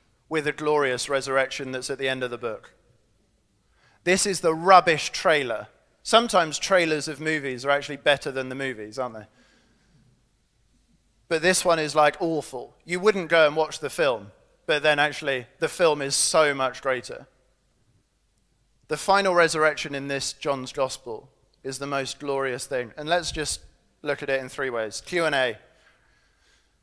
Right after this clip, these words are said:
Actually, I've never done this before, but it just seems fun. Talk to the person next to you. Why did,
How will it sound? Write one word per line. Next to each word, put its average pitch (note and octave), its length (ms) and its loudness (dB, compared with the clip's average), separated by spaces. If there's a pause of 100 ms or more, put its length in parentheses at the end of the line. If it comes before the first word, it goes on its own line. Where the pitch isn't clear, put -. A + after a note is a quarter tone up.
(800)
Actually, C#3+ 400 2 (340)
I've C#3 100 -4
never E3 180 -4
done C#3+ 180 -2
this A#2+ 120 -8
before, A#2 320 -12
but A#2 300 -6
it - 100 -20
just C3 180 -12
seems G#2+ 220 -14
fun. G#2+ 260 -10 (1500)
Talk C4 200 4
to A3 100 -4
the G#3 40 -4
person F3+ 300 6
next D#3+ 220 -2
to B2+ 80 -10
you. G#2+ 160 -8 (1160)
Why C4+ 400 8
did, G3+ 320 4